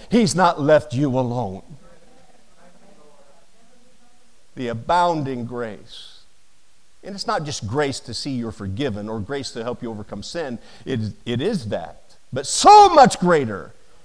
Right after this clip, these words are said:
the volume, the depth, and the wealth of the grace of God that is available for us. Um, from this great team that we're gonna look at here in just a moment, the grace of God.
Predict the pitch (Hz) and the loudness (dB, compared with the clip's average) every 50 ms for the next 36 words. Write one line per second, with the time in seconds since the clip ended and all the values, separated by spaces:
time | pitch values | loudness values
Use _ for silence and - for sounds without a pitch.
0 | - - 147 160 147 107 202 233 233 208 190 170 156 147 139 139 151 131 104 98 | -8 -2 0 2 4 8 10 12 12 12 10 8 4 2 2 2 2 2 2 4
1 | 196 202 160 135 - - - - - - - - - - - - - 127 120 127 | 6 6 6 4 2 -6 -14 -20 -20 -20 -20 -20 -20 -20 -20 -16 -10 -6 -2 0
2 | 127 135 165 349 339 220 123 104 - - 180 135 123 139 113 107 180 190 170 139 | 2 8 10 10 10 10 8 4 -2 -6 -4 -4 -2 -4 -4 -4 -4 -4 -4 -6
3 | - - 143 117 107 117 135 117 104 101 104 98 113 110 104 101 113 113 107 120 | -6 -8 -8 -8 -4 -2 -2 -2 -2 -2 -6 -8 -10 -10 -10 -12 -12 -12 -10 -8
4 | 123 123 120 113 110 110 101 - - - 113 104 101 101 95 82 - - - - | -8 -8 -8 -8 -10 -10 -10 -12 -14 -12 -10 -8 -6 -6 -6 -6 -8 -10 -14 -14
5 | - - - - - - - - - - - - - - - 214 - 220 220 - | -16 -16 -18 -20 -20 -20 -20 -20 -20 -20 -20 -20 -20 -20 -20 -20 -20 -20 -20 -20
6 | - - - - - - - - - - - - - - - 113 110 113 101 98 | -20 -20 -20 -20 -20 -20 -20 -20 -20 -20 -20 -20 -20 -20 -20 -18 -18 -18 -16 -18
7 | 98 92 92 - - 110 117 - - - - - - - - - - - 127 123 | -18 -18 -18 -18 -18 -20 -20 -20 -20 -20 -20 -20 -20 -20 -20 -20 -14 -10 -8 -8
8 | 123 113 113 107 - - - 113 110 104 104 - - - 113 107 98 90 90 95 | -6 -8 -8 -10 -12 -12 -10 -10 -10 -10 -12 -14 -16 -16 -14 -14 -14 -16 -16 -18
9 | - - 101 101 98 98 101 95 95 95 98 92 - 95 92 101 101 95 95 - | -18 -18 -16 -14 -14 -14 -14 -14 -14 -14 -16 -16 -16 -18 -18 -16 -18 -18 -18 -18
10 | 98 - - 98 95 90 87 90 - - - - - 104 95 110 107 110 104 - | -18 -18 -18 -18 -18 -18 -18 -20 -20 -20 -20 -18 -16 -14 -12 -10 -10 -12 -12 -12
11 | - 101 98 95 95 92 - - - | -12 -14 -14 -12 -14 -16 -16 -18 -18